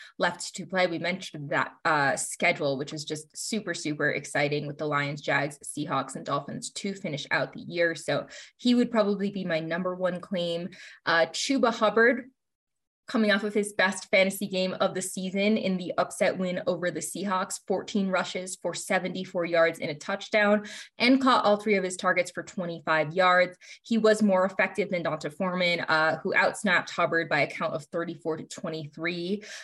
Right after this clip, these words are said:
Um, Hubbard is the R B nine heading into Monday night, and I'd like his usage in the passing game. That, that's really important for a team that happens to be behind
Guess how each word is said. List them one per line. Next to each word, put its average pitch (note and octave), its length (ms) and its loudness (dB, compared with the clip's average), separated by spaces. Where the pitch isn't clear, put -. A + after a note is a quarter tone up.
Um, D#3+ 460 4
Hubbard G#3+ 380 6
is F#3+ 180 -2
the - 100 -2
R F#3 200 2
B F#3 180 -2
nine E3+ 360 0
heading E3+ 300 -4
into E3 320 -8
Monday D#3 340 -4
night, F3+ 520 0
and E3 340 0
I'd G3+ 160 2
like A3 220 6
his B3 180 2
usage A3+ 300 -2
in G3+ 100 2
the F#3 60 4
passing F#3 460 0
game. G3 360 0
That, F#3+ 280 2
that's G3 220 0
really G#3 320 4
important G3 440 0
for F#3 120 0
a F3 100 0
team F#3 300 -4
that E3+ 100 0
happens F3 460 -4
to D#3 100 -10
be E3 260 -8
behind G3 640 0